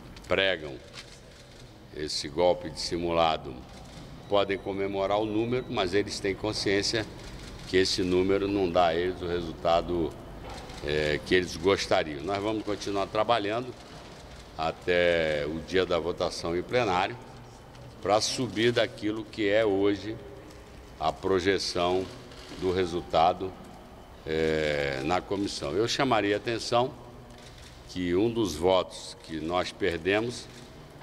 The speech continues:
é um voto que era claramente nosso, do deputado Washington Reis, do Rio de Janeiro, do P M D B, que é do grupo do líder Pisciani.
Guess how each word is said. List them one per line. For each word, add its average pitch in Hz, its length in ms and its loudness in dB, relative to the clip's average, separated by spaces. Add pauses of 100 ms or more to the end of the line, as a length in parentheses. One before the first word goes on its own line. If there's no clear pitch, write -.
(160)
é 80 120 -2
um 92 160 2
voto 85 360 2
que 87 120 0
era 76 340 2
claramente 90 680 0
nosso, 104 460 -2
do 80 180 -8
deputado 78 560 -2
Washington 82 440 0
Reis, 78 240 -2
do 78 100 -4
Rio 78 180 0
de 76 100 -8
Janeiro, 98 400 0
do 73 200 -6
P 85 80 -4
M 80 220 -2
D 113 120 6
B, 87 280 4 (880)
que 78 160 0
é 78 140 4
do 76 140 -4
grupo 71 720 -2 (540)
do 80 160 0
líder 80 400 2
Pisciani. 104 640 2